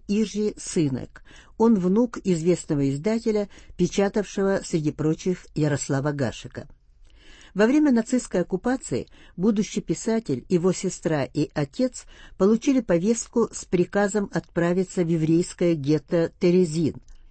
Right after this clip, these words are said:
Сестра и отец послушались, сын отказался подчиниться. Некоторое время скрывался, потом присоединился к партизанам. Впоследствии писатель объясняет свое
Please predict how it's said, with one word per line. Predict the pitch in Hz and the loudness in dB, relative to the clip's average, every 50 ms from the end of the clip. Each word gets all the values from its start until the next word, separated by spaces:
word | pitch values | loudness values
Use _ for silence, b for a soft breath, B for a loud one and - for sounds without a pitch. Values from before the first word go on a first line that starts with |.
| b b b b b - - | b b b b b -12 -8
Сестра | - 190 175 - - 170 175 170 | -6 -6 -4 -4 -2 -2 0 2
и | 175 175 | 4 4
отец | 165 160 - - 175 170 - - - - - | 2 2 0 -2 -2 -2 -4 -10 -14 -6 -4
послушались, | 185 180 - - 233 254 233 - - 135 113 107 - - b b b b b - | -4 -2 -2 -2 -2 -2 -2 -2 -4 -4 -4 -6 -10 -16 b b b b b -18
сын | - - - 233 240 240 233 226 b b b b b b b | -12 -4 0 2 2 2 2 -2 b b b b b b b
отказался | - 190 - - 208 180 156 143 123 120 - - 131 | -8 -6 -2 -2 -2 0 0 0 -2 -2 -6 -8 -8
подчиниться. | - 135 127 - - 143 135 127 120 120 - - - 127 139 b b b b b b b b | -6 -8 -8 -6 -4 -2 -2 -2 -4 -4 -8 -12 -16 -16 -16 b b b b b b b b
Некоторое | - 214 240 254 - 220 - 175 151 147 143 | 0 2 2 2 2 0 0 0 0 0 0
время | 135 143 143 135 123 127 127 127 - | 2 2 2 2 2 0 -2 -4 -6
скрывался, | - - - - - 151 143 147 175 202 226 226 - - 214 202 196 b b b b b b - - | -10 -16 -8 -4 -2 0 0 0 0 -2 -2 -4 -6 -6 -6 -6 -6 b b b b b b -4 -2
потом | 175 165 - - 240 247 226 | -2 0 2 2 2 2 2
присоединился | 220 180 - - 147 139 135 127 127 131 139 143 139 - - 165 | 0 -2 -2 0 0 0 0 0 0 0 0 -2 -2 -4 -6 -8
к | - - | -8 -6
партизанам. | - - 147 - - 160 139 127 131 113 101 95 - - 131 - - - - - - - - | -8 -8 -8 -4 -4 -4 -2 -2 -2 -4 -4 -6 -10 -12 -16 -20 -20 -20 -20 -20 -20 -20 -20
Впоследствии | - - - 226 220 - - 302 311 294 - - 269 262 | -16 -4 -2 -2 -2 0 0 0 0 0 -2 -2 -2 -2
писатель | 233 - 247 226 - - 247 240 233 240 233 | 0 0 -2 -2 0 -2 -2 -2 -2 -2 -4
объясняет | 226 - 190 185 180 208 202 - - 220 214 226 220 208 - | -2 -2 -2 -2 0 -2 -4 -2 -2 0 0 0 0 -2 -4
свое | - 180 185 190 196 208 208 208 | -4 -2 0 0 2 2 0 0